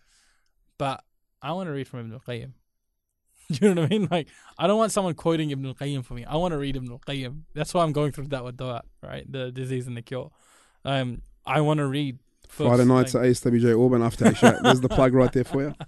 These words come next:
Speaker 1: Um, so I genuinely think, you know, there's so much to do, but, uh, I'm more of, I don't like the way things are going in English publication. Eh, not very promising to me in the sense where
Speaker 2: In what way?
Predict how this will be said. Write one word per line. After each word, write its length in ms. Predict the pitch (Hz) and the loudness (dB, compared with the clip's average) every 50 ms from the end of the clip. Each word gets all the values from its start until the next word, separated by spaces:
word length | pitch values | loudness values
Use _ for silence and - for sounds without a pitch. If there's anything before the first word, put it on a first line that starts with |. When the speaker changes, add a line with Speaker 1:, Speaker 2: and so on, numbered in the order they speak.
| - - - - - - - - - - - - - - 156 - - | -18 -20 -16 -16 -16 -16 -16 -20 -20 -12 -12 -12 -10 -10 -14 -8 -4
Speaker 1:
Um, 600 | 151 139 139 143 143 143 139 135 131 131 - - - | -2 0 2 2 2 0 -2 -4 -6 -8 -12 -16 -20
so 540 | - - - 147 147 147 143 143 143 143 - - - - | -10 -4 0 0 2 2 2 0 0 -4 -6 -10 -14 -10
I 180 | 135 156 156 156 | -8 -6 -6 -6
genuinely 460 | 143 180 185 185 185 180 175 175 165 | -6 -6 -6 -4 -6 -6 -6 -8 -8
think, 420 | - 175 170 156 147 - - _ - _ - - 147 | -8 -8 -8 -8 -10 -14 -18 _ -20 _ -20 -16 -10
you 160 | 147 143 135 | -8 -6 -4
know, 160 | 131 127 123 | -4 -4 -4
there's 180 | 127 131 131 - | -6 -8 -8 -8
so 260 | - - 160 156 156 | -8 -6 -6 -4 -2
much 360 | 156 147 135 - - - - _ - | -2 -4 -4 -6 -10 -18 -20 _ -14
to 100 | 139 131 | -12 -8
do, 260 | 135 143 170 190 180 | -4 -2 -2 -2 -2
but, 200 | 165 139 - - _ _ _ _ _ _ _ _ _ _ _ _ | -4 -6 -8 -8 _ _ _ _ _ _ _ _ _ _ _ _
uh, 160 | - 135 - - | -6 -6 -6 -4
I'm 320 | - 147 151 160 165 156 147 | -4 -2 -2 -2 -2 -4 -4
more 320 | 143 147 156 156 156 147 | -2 -2 0 0 0 0
of, 180 | 143 131 135 - | -2 -2 -6 -6
I 120 | - 143 | -6 -4
don't 240 | 143 160 170 170 156 | -2 -2 -2 -2 -4
like 240 | 160 151 147 135 - _ _ _ _ _ _ | -4 -4 -4 -6 -8 _ _ _ _ _ _
the 220 | 143 - 151 147 | -8 -4 -2 -2
way 260 | 139 135 143 165 190 185 | 0 0 0 0 0 -2
things 240 | - 233 220 208 196 | -2 -4 -2 -2 -2
are 80 | 175 | -2
going 300 | 139 139 135 147 175 175 | 0 0 0 0 -2 -6
in 280 | 143 127 127 120 - - _ - _ - | -8 -10 -10 -10 -12 -16 _ -20 _ -8
English 380 | 143 139 139 135 127 - - | -6 -4 -4 -4 -6 -8 -8
publication. 640 | - 135 123 131 123 - 123 127 - - 196 220 202 - _ _ _ _ _ - | -10 -8 -8 -8 -8 -8 -8 -8 -8 -8 -10 -10 -10 -14 _ _ _ _ _ -16
Eh, 200 | 139 127 113 123 - _ _ _ _ _ _ _ _ _ _ _ _ _ _ | -16 -14 -14 -16 -20 _ _ _ _ _ _ _ _ _ _ _ _ _ _
not 180 | - 143 135 127 | -6 -6 -6 -4
very 200 | 131 151 127 120 | -4 -6 -6 -6
promising 540 | - - 135 127 123 123 - 120 117 117 120 | -8 -8 -8 -8 -8 -8 -10 -12 -12 -12 -12
to 120 | - 127 | -12 -12
me 280 | 123 117 120 - - - _ _ _ _ | -12 -10 -12 -14 -16 -20 _ _ _ _
in 140 | 139 131 127 | -12 -12 -12
the 80 | 120 | -12
sense 320 | - - 123 127 135 - 139 | -14 -16 -18 -18 -18 -14 -10
where 120 | 123 123 | -6 -4
Speaker 2:
In 60 | 123 | -4
what 140 | 123 123 120 | -4 -2 -4
way? 240 | 127 117 104 101 | -4 -4 -6 -8